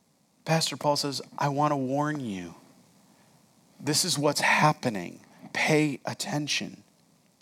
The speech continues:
For though you might have ten thousand instructors in Christ, yet you do not have many fathers."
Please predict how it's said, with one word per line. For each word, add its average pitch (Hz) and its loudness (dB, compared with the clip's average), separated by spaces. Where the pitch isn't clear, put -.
For 165 4
though 202 8
you 226 4
might 196 8
have 165 4
ten 208 4
thousand 185 6
instructors 170 2
in 139 -2
Christ, 180 6
yet 185 0
you 165 0
do 151 -2
not 185 6
have 170 2
many 165 0
fathers." 151 2